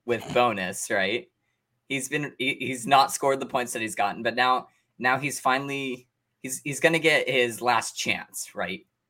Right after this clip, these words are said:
So he's like, he's cl-, he's closing out. I-, if this year he sucks again, then he's probably off the team, right?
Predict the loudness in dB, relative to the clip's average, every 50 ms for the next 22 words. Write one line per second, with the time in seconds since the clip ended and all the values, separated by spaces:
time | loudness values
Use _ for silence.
0 | _ _ _ _ _ -6 0 2 4 4 4 2 2 -2 -2 -2 -6 _ _ _
1 | _ -8 -8 -6 -6 -6 -6 -8 -8 -8 -10 -6 -6 -6 -6 -6 0 6 8 8
2 | 8 8 4 4 6 6 6 6 6 4 -2 -10 -20 _ _ _ _ _ -2 -2
3 | -2 -2 -2 0 2 2 2 -2 -8 -4 -4 -2 -2 -2 -2 0 0 0 -2 -4
4 | -8 -12 -10 -8 -6 -6 -2 2 2 2 2 0 -4 -2 0 2 2 0 0 0
5 | -2 -2 -2 -2 -4 -8 -8 -8 -6 0 2 2 2 4 2 -2 -2 -2 -6 -10
6 | -10 -10 -12 -12 -14 -18 -16 -16 -16